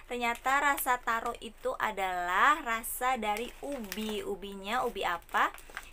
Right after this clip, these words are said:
Jadi yang dibikin taro itu adalah talas ya, Mam, talas. Jadi talas ungu atau disebut juga taro. Jadi dia itu suka diambil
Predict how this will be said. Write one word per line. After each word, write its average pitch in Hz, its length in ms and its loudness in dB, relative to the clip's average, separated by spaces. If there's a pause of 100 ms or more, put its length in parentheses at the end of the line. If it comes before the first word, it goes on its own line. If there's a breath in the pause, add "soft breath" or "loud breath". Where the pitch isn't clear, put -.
(100)
Jadi 214 560 -2 (160)
yang 226 240 -4
dibikin 226 560 -10
taro 233 400 -2
itu - 400 -12
adalah 208 560 -4
talas 220 480 -2
ya, 180 160 -8
Mam, 170 400 -10
talas. 180 400 -4
Jadi 220 240 -8 (320 loud breath)
talas 233 400 6 (160)
ungu 262 240 0 (160)
atau 233 320 0
disebut 214 400 -6
juga 208 240 -4
taro. 196 800 -2
Jadi 175 240 -6 (400 loud breath)
dia 208 320 -4
itu 269 400 -6
suka 240 320 -2
diambil 214 720 -2